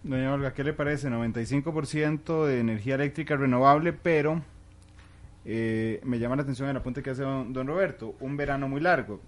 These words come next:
Si todos los expertos del mundo tienen razón, este, los veranos serán más largos cada vez. Este, ¿qué apostar en términos de energía para no depender necesariamente de la quema de, eh, combustibles fósiles?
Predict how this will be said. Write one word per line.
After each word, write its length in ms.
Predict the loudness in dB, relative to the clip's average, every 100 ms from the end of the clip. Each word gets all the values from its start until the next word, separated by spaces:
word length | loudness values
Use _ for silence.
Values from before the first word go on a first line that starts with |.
| -18
Si 560 | -6 -2 0 0 -2 -2
todos 320 | 2 6 6
los 160 | 4 0
expertos 460 | -4 -6 -8 -6 -6
del 100 | -4
mundo 200 | -4 -6
tienen 260 | -6 -6
razón, 400 | -6 -6 -6 -8 -10 -18 -20 -20 -12
este, 260 | -10 -6
los 140 | -6 -6
veranos 300 | -6 -6 -6
serán 320 | -6 -6 -6
más 160 | -6 -8
largos 380 | -10 -12 -16 -14
cada 160 | -10
vez. 420 | -8 -8 -8 -12 -14
Este, 420 | -14 -12 -12 -8
¿qué 120 | -4
apostar 320 | -4 -2 -4
en 80 | -4
términos 340 | -4 -4 -4 -4
de 80 |
energía 400 | -6 -6 -6 -6 -4
para 140 | -6
no 120 | -6
depender 460 | -6 -4 -2 -2 -6 -12 -20 -18 -8
necesariamente 840 | -6 -4 -2 -2 -2 -4 -4 -4
de 200 | -4 -4
la 140 | -6 -8
quema 540 | -8 -6 -4 -4 -6 -6
de, 920 | -8 -6 -6 -6 -6 -6 -8 -10 -12
eh, 60 | -10
combustibles 460 | -10 -10 -10 -10
fósiles? 360 | -10 -12 -12 -16